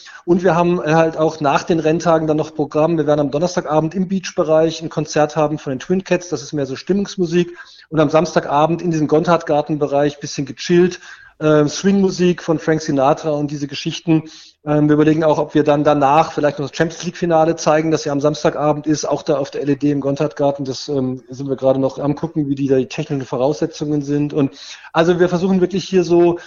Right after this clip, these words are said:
ähm, ein, ein, ein Rundum-Programm für den Rennbahnbesucher zu schaffen. Wir wollen natürlich nicht, dass die Pferderennen irgendwie nur noch eine Randerscheinung sind. Das ist das, was wir hier machen wollen. Wir wollen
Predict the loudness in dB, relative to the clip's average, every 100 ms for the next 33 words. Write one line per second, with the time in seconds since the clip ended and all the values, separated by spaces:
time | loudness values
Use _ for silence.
0 | -18 -4 0 2 2 0 -2 -2 -4 -4
1 | -4 0 2 2 4 4 4 0 0 4
2 | 2 2 2 2 2 2 2 0 -2 -4
3 | -6 -6 -4 -2 0 0 -2 -12 _ -2
4 | 2 4 4 2 -2 -2 0 0 0 -4
5 | -4 -6 -4 2 2 4 2 2 2 2
6 | 4 2 2 2 2 0 0 -2 0 0
7 | 0 0 -2 -2 -4 -4 -6 -6 -4 -4
8 | -2 0 0 -2 -2 -4 -2 -2 -2 -2
9 | 2 4 4